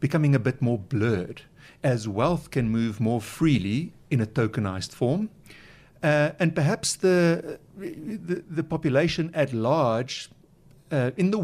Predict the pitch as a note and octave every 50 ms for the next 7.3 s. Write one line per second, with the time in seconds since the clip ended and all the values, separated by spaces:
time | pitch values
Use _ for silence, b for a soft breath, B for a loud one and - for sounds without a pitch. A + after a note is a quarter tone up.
0 | B2 A#2 A2+ G#2+ G#2+ C#3 D#3 E3+ D#3+ D3 D3+ - D3 D3+ F#3+ F#3+ F3 F3 - E3
1 | - - A#2+ - - D#3+ D3 C#3 C#3+ C3+ C3+ C3+ C#3 C#3+ C#3 C#3 C#3+ B2+ C#3 A#2
2 | C3+ D3 D3 D3 - F3+ D3+ A#2+ C3 B2 A#2 - - - - - - - G3 F3+
3 | E3+ F3 - F#3+ E3 D3 C#3+ C#3+ - - - C3 B2 B2 A2 A2+ A2 A2 G#2 -
4 | G#2+ G#2 - - - - - _ - - A3+ E3+ D#3+ G3+ G#3 G#3 - A#3 A3+ -
5 | B3 A#3 G#3+ D#3+ C#3 C#3 C#3 C#3+ - E3 C#3 C#3 - - - - - F3+ F#3 -
6 | - - - - D3 C#3+ - B B B B B B B B B B B B B
7 | - - F3 E3+ F3